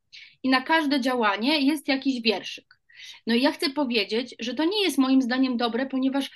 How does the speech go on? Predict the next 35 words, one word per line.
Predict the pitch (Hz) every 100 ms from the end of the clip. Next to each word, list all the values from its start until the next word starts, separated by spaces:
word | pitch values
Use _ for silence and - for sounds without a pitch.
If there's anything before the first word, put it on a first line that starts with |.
| -
jak | 240
dziecko | 226 330 330
się | 277
nauczy | 285 269 277 285
wierszyka, | 254 262 - 233 262
to | 285
nie | 294
znaczy, | 403 381
że | 269
będzie | 226 254 240
umiało | 247 233 233
tabliczkę | 233 226 220 - 233
mnożenia | 226 220 262
i | 277
tutaj | 269 285
trzeba | - 302
być | 285 269
bardzo | 247 320 330 302
ostrożnym. | 302 - 247 185 - 277 - - - - - -
Ja | 277
na | 392
przykład | 403 320 330 -
korzystam | 269 277 294 285
z | -
kart | 262 247 226
Grabowskiego | 247 233 226 - - 175 -
i | 226
bardzo | 262 262 220
serdecznie | 214 185 175 - 185 180
je | 180
polecam, | 190 180 175 196 220
bo | 226
to | 233
jest | 311 277
takie | 285 277